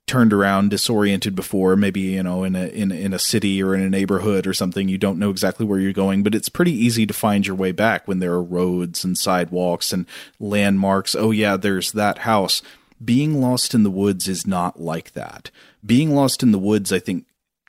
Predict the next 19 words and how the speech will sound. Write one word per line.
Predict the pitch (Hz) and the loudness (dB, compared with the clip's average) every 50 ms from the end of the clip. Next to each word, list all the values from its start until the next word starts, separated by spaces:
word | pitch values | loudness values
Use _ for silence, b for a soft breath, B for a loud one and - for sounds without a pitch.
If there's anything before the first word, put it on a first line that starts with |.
| _ _ | _ _
could, | - - - 139 117 - | -6 0 0 0 0 0
it | - 98 107 113 - | -6 -6 -6 -4 -2
could | - 147 127 | -2 -2 0
be | 120 107 | 0 0
argued | 87 107 120 127 120 117 110 107 98 | 2 2 2 0 2 2 0 0 2
that | 95 104 95 - | 0 -2 -2 -2
it | - 110 104 113 | -4 -2 -2 -2
is | 98 - | -2 -2
a | 101 | -2
form | 101 - - - 147 147 151 147 143 131 | -4 -6 -4 -2 0 2 2 4 4 4
of | 110 - | 4 4
an | 107 101 | 2 0
altered | - - 104 104 107 - - 120 107 95 - | 0 2 0 0 0 0 -2 -4 -4 -2 -4
state | - - - 104 101 92 | -4 -2 0 0 0 0
of | 92 - - | -2 -6 -6
consciousness | - - 101 95 95 - - 101 85 - - 95 82 78 - - | -6 -4 -4 -4 -4 -2 -4 -4 -2 -2 -4 -4 -6 -6 -6 -6
that | - 98 - | -6 -6 -6
is | 92 92 - - | -4 -6 -6 -6
terrifying | - - - - 123 127 123 104 - - 113 101 98 92 90 85 87 87 | -8 -6 -4 0 0 2 0 0 0 -2 0 0 0 0 0 -2 -2 -4